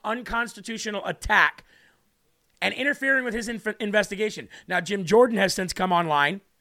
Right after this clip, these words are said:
and said, "No, I believe that you're interfering in our investigation. We are the people of the United States, fat Alvin Bragg. Shut up, eat a Twinkie, and hey, hey, hey,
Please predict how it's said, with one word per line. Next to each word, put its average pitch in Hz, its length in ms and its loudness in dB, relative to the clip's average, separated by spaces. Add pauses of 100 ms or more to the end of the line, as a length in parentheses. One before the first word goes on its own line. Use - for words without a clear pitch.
(200)
and 190 180 -2
said, 185 260 4 (120)
"No, 190 240 2 (100)
I 254 120 6
believe 226 380 -4
that 202 120 -8
you're 214 200 4
interfering 202 500 0
in 170 140 -4 (120)
our 247 240 6
investigation. 165 720 -4 (240)
We 269 300 -2
are 214 140 2
the 190 80 -6
people 214 340 -6
of 185 60 -4
the 196 60 -4
United 190 280 2
States, 233 400 -2 (140)
fat 180 360 4
Alvin 175 340 2
Bragg. 151 400 4 (180)
Shut 240 320 2
up, 220 200 4
eat 226 140 -4
a 226 60 -4
Twinkie, 196 440 -4
and 156 80 -2
hey, 208 280 8
hey, 254 340 8
hey, 277 460 10